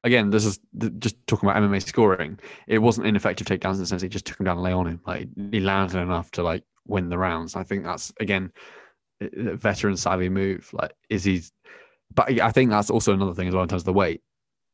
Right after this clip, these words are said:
We've seen people try and do that to Izzy in middleweight, at middleweight, and people like Gastelum, who's a decent wrestler, and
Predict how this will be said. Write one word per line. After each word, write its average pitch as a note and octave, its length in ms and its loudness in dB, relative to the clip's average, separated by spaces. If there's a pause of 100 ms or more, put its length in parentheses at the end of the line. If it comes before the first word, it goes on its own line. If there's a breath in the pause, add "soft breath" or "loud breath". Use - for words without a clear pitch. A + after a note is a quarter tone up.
(140)
We've A2 140 2
seen B2 180 4
people G#2 160 0
try G2 120 2
and F#2+ 80 0
do G2 80 4
that E2+ 200 2 (420)
to G2+ 100 2
Izzy F#2 360 0
in F#2 140 -4
middleweight, F2+ 400 -2
at G2 100 0
middleweight, F2+ 420 -4 (600)
and F2 440 -4
people - 180 -2
like F#2+ 180 -2
Gastelum, F#2 580 -6
who's F#2 160 -8
a - 20 -12
decent F#2 200 -4
wrestler, F2+ 440 -8
and - 260 -10